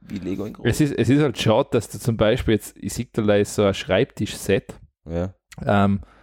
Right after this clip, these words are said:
Speaker 1: Siehst
Speaker 2: dass,
Speaker 1: du, was dabei ist, oder?
Speaker 2: dass du die Platte nicht einzeln zu kaufen kriegst, weil ich würd den gern viel größer bauen.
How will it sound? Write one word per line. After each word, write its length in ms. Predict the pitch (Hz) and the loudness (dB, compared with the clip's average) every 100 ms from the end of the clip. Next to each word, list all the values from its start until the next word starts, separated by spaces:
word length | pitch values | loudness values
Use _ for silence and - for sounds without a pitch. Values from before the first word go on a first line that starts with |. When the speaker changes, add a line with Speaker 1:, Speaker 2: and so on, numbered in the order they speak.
| _ _ | _ _
Speaker 1:
Siehst 260 | - 98 | -12 -4
Speaker 2:
dass, 160 | 107 - | -4 -4
Speaker 1:
du, 60 | |
was 100 | 87 | -8
dabei 280 | - - 82 | -10 -8 -8
ist, 160 | 90 - | -8 -6
oder? 60 | |
Speaker 2:
dass 160 | 90 - | -4 0
du 80 | 123 | 2
die 100 | 113 | 2
Platte 380 | - 113 - 131 | 2 0 2 0
nicht 180 | 107 | 0
einzeln 380 | - 98 139 139 | 2 0 0 -4
zu 140 | - - | -4 -2
kaufen 360 | 110 101 - | 2 2 2
kriegst, 260 | - 107 - | -2 -4 -2
weil 100 | 107 | -2
ich 120 | 101 | 0
würd 200 | 113 - | -2 0
den 140 | 110 104 | 0 2
gern 160 | 104 | 0
viel 180 | - 104 | 0 -4
größer 400 | - 107 147 - | 0 0 0 -2
bauen. 360 | - 92 92 | 0 0 0